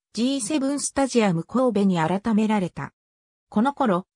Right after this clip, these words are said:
阪神タイガースの二軍本拠地の移転先候補として挙げられていたことがあった。千九百九十年代半ばには、プロ野球公式戦開催時に、明石駅や伊川谷駅から当球場への直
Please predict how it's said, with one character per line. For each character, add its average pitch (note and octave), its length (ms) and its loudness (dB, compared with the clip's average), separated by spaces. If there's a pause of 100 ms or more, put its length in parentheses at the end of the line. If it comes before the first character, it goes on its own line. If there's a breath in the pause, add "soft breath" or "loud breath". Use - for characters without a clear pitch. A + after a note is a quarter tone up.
(180)
阪 C4 240 -2
神 D#4 280 -4
タ D4 180 -4
イ C#4 60 -4
ガ B3+ 120 0
ー G#3 60 0
ス F#3+ 160 -2
の F#3+ 100 4
二 F#3+ 140 2
軍 A3 200 2
本 C4+ 280 -2
拠 A3+ 160 -4
地 - 120 -2
の F3+ 120 2
移 D#3+ 60 0
転 A#3 260 -2
先 - 320 -8
候 C4+ 240 0
補 F#3+ 140 -4
と E3 120 -4
し - 140 -8
て D#3 220 -4 (200)
挙 D#3+ 140 -2
げ G#3+ 100 -2
ら C4+ 140 -2
れ C4 100 -2
て B3+ 140 0
い B3 100 -2
た A#3+ 120 0
こ B3 120 -6
と A#3+ 120 -2
が F3 120 2
あ D#3+ 40 0
っ - 80 -8 (100)
た。 C3+ 180 -6 (800)
千 E4+ 340 -2
九 C#4+ 240 -2
百 - 320 -8
九 C#4 240 0
十 C4+ 220 0
年 B3+ 240 2
代 B3 200 2
半 A#3+ 240 0
ば G#3 120 2
に E3 120 2
は、 D#3 220 0 (240)
プ F3+ 120 0
ロ C4 160 2
野 C4 120 0
球 B3 340 0
公 C4 260 -2
式 - 200 -8
戦 B3 320 -2
開 C4 260 -2
催 C#4 300 -2
時 G3 140 0
に、 E3+ 240 0 (220)
明 D#3+ 180 -4
石 D#4+ 220 -4
駅 C4 240 -2
や F3 120 2
伊 D3+ 120 -4
川 B3 240 0
谷 C4+ 260 0
駅 C#4 220 -6
か G3 140 -2
ら D#3+ 120 2
当 B3 240 -2
球 C#4 320 -2
場 G3 220 2
へ E3 100 2
の D3 120 -2
直 C#3+ 220 -8